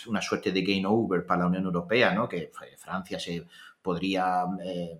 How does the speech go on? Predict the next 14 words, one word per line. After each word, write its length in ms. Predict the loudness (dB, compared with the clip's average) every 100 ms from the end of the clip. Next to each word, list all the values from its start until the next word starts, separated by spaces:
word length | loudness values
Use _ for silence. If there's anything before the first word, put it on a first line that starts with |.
| -18 _ _
de-, 260 | -6 -4 -4 -2
de-, 200 | -4 -4 -4
decretar, 540 | 0 0 4 8 8
eh, 100 | 6
¿no? 120 | 6
la, 260 | 6 6 6
el 160 | 2 -2
fin 280 | -2 2
o 80 | 2
una, 220 | 2 2 0
una, 180 | -4 -2
una 260 | 0 -2
especie 420 | -4 -8 -6 -4
de 300 | 0 0 0